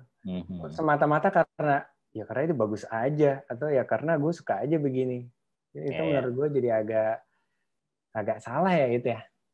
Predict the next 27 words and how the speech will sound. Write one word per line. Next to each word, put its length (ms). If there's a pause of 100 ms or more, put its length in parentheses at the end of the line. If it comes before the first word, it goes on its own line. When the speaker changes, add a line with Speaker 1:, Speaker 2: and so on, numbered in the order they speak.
(280)
Speaker 1:
Itu 240
Speaker 2:
Kalau 80
Speaker 1:
eh, 80
salah 560
sih 160
sebenarnya. 400
Menurut 240
gue 160
justru 160 (320)
malah 240
dia 160
nggak 160
punya, 400 (320)
itu 80 (160)
kayak 400
orang 240
nyolong 320
tapi 480 (320)
ya 160
nggak 240
tahu 160
aja 320 (240)
buat 240
apa 320
gitu. 320 (320)
Speaker 2:
Iya, 480
heeh. 520